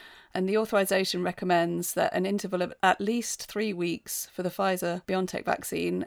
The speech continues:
and of between four and twelve weeks for the Oxford AstraZeneca vaccine.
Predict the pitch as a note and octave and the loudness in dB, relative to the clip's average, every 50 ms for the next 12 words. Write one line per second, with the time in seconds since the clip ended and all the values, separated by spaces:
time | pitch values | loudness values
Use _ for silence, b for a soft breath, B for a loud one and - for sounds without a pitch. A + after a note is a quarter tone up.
0 | - - - F3 F3+ F3 F3 F3 F3 - - F3 F3 - - F#3+ - - F#3+ F3 | -4 -2 0 0 2 2 2 0 0 0 -2 -2 -2 -4 -8 -10 -8 -4 -2 0
1 | F3 F3+ E3+ - - - G3 F#3+ F#3 - E3+ F3+ F3+ - - - G#3+ A3 G3+ F#3 | 0 0 -2 -4 -4 -4 -2 0 0 0 0 -2 -4 -4 -2 0 2 2 2 0
2 | - E3 E3 D#3+ - - - - - - _ - F#3 - F3+ F#3 - - - - | -2 -4 -4 -4 -6 -8 -10 -12 -12 -14 _ -8 -4 -2 0 0 0 -2 -4 -4
3 | F3+ F3 F3 - - _ _ - G3+ - - F#3 F3+ G3 F#3 E3+ F3 - F3 E3 | -4 -4 -6 -8 -16 _ _ -10 -10 -8 -6 -6 -4 -2 -2 -2 -4 -4 -4 -4
4 | - - - - - - F3+ F#3 | -4 -6 -6 -10 -8 -6 -8 -8